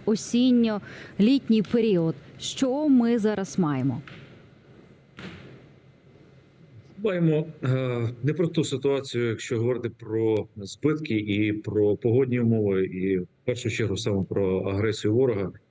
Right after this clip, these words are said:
Speaker 2: На жаль, е, ми вилучили з обороту близько п'яти мільйонів гектарів, е, наших, е, чорноземних ґрунтів внаслідок війни.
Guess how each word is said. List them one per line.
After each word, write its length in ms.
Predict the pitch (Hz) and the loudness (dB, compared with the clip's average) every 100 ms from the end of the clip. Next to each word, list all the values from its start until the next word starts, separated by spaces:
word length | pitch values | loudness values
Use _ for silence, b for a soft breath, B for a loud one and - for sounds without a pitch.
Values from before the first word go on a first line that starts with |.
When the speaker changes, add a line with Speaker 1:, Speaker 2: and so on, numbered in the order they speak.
| _ _ _ - | _ _ _ -6
Speaker 2:
На 140 | 113 | -4
жаль, 300 | 120 139 123 - - | -2 -2 -2 -4 -8
е, 40 | 101 | -6
ми 560 | 98 101 101 113 107 98 - _ 92 | -2 -2 0 0 0 -2 -8 _ -20
вилучили 720 | 92 117 120 110 113 104 101 | -4 0 2 0 0 0 0
з 140 | 90 | 0
обороту 640 | 104 101 113 113 110 95 - _ _ _ _ _ | 0 2 0 0 0 -2 -6 _ _ _ _ _
близько 260 | 120 110 95 | -2 -2 -4
п'яти 260 | 117 123 | -4 -2
мільйонів 440 | 127 113 113 110 104 | 0 0 0 -2 -2
гектарів, 440 | 104 - 104 101 - - | -2 -2 -2 -2 -4 -10
е, 20 | 92 90 90 - - _ _ | -6 -6 -6 -10 -14 _ _
наших, 360 | 101 110 - - - - _ _ _ _ _ _ | -6 -6 -4 -8 -10 -20 _ _ _ _ _ _
е, 220 | 107 90 | -10 -8
чорноземних 760 | 87 117 113 107 104 110 107 - | -4 0 2 0 0 -2 -6 -8
ґрунтів 640 | 92 127 120 147 143 - - - | -2 0 0 0 -2 -6 -14 -18
внаслідок 680 | 98 113 113 117 104 101 101 - - | -18 -6 -6 -4 -4 -2 -2 -6 -2
війни. 540 | 98 104 117 117 104 | 0 2 2 0 -2